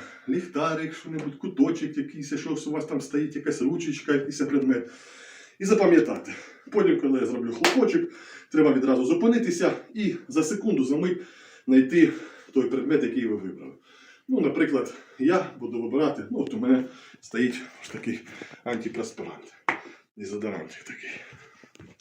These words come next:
Отже, приготували, запам'ятали, де він стоїть. Зробили основну стійку. Е, розсла-, розслабились, дітки, стали так от, опустили, за-, заплющили очі,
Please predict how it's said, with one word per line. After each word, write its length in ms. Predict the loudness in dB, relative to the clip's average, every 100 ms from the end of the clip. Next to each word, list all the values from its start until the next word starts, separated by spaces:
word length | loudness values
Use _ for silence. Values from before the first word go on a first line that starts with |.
| _ _ -14 -14 -18 -20 -20 -20 -18 -16 -18 -18 -16 -12
Отже, 220 | -12 -12 -4
приготували, 560 | -4 -2 -4 -4 -2
запам'ятали, 680 | 0 2 4 2 0 -2 -2 -4 -12
де 120 | -6 -2
він 120 | -2
стоїть. 320 | 2 4 2 -4 _ _ -20 -20 -2
Зробили 280 | 0 4 2
основну 340 | 2 -2 -2
стійку. 520 | -2 -2 -2 -2 -2 -4 -10 _ _ _ _ -18
Е, 260 | -12 -10 -10 -16 -20 -16 -4
розсла-, 500 | -4 -4 -6 -10 -12
розслабились, 1000 | -14 -10 -8 -8 -8 -8 -6 -4 -6 -8 -18 -20 -20 -20 -12
дітки, 440 | -12 -10 -8 -10 -12 -20 -20
стали 360 | -20 -10 -8 -8
так 280 | -8 -8 -6
от, 160 | -8 -10 -20 -20 _ _
опустили, 640 | -16 -12 -10 -6 -4 -4
за-, 180 | -6 -8
заплющили 640 | -8 -8 -8 -10 -10 -8 -8
очі, 400 | -8 -10 -10